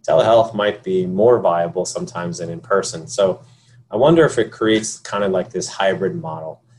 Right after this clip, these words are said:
Your first visit is in person unless you are absolutely unable to come in because of where you live or other reasons. But every visit thereafter, you know what? You don't need to come in here.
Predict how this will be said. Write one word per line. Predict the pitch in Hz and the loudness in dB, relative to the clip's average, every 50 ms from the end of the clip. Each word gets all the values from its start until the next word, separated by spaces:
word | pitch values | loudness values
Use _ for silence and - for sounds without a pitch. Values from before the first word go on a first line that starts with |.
| _ _ _ _ | _ _ _ _
Your | 104 107 107 107 | -2 -2 -2 -2
first | - - 127 131 131 131 - - 101 | 0 2 2 2 2 0 -2 -4 0
visit | 113 110 101 107 110 107 110 - _ _ - | 0 0 2 2 0 -2 -2 -6 _ _ -8
is | 95 90 98 | -6 -4 -2
in | 104 101 95 | -2 -2 -4
person | 98 - 85 82 80 - - 87 85 87 - | -4 -4 -4 -4 -4 -6 -8 -8 -8 -8 -8
unless | - 95 92 95 101 - - - - - | -8 -6 -2 2 2 2 2 0 -2 -4
you | 95 92 92 | -2 0 0
are | 90 - - | 0 0 0
absolutely | 101 107 107 - - 98 95 98 92 - 92 92 90 - - | 0 -2 -2 -2 -4 -4 -4 -4 -4 -2 -4 -4 -4 -4 -4
unable | 104 107 104 98 95 92 87 80 92 90 87 - | -4 -2 -2 -2 -2 -4 -4 -4 -6 -6 -8 -8
to | - - 92 85 | -10 -10 -10 -10
come | - - - 98 90 87 | -10 -10 -8 -6 -4 -4
in | 87 87 85 85 85 87 87 82 | -2 -4 -4 -4 -4 -4 -6 -6
because | 87 85 - - 92 87 82 87 | -8 -10 -10 -8 -8 -6 -6 -6
of | 87 85 82 | -8 -6 -6
where | 87 92 87 85 | -4 -4 -4 -4
you | 85 80 80 78 73 69 | -6 -8 -12 -16 -18 -20
live | - - - - - _ _ _ _ _ _ _ _ _ | -20 -20 -20 -20 -20 _ _ _ _ _ _ _ _ _
or | - 98 92 90 - - 95 | -10 -6 -4 -4 -4 -2 -4
other | 90 87 82 85 | -4 -4 -6 -8
reasons. | 80 78 73 - - - - - - - - - _ _ _ _ _ _ _ _ | -10 -10 -12 -14 -18 -20 -20 -20 -18 -18 -18 -18 _ _ _ _ _ _ _ _
But | - 98 - - | -4 -4 0 4
every | 127 143 151 165 156 139 | 4 4 4 4 2 2
visit | 123 131 127 123 127 - - | 2 2 2 2 2 0 2
thereafter, | 127 123 120 117 117 120 123 120 - - 147 143 143 139 - - - | 4 4 6 6 6 4 2 0 -2 -2 -2 0 -2 -2 -6 -8 -8
you | 143 | -8
know | 143 143 147 | -6 -2 -2
what? | 151 156 156 - - | 0 -2 -2 -4 -4
You | 131 | -2
don't | 147 170 175 151 | 0 0 0 0
need | 147 156 165 165 | 0 -2 -2 -4
to | - - | -4 -8
come | - - 135 131 135 | -6 -4 -4 -2 -2
in | 143 135 | -4 -4
here. | 110 90 - - - | -6 -8 -10 -12 -14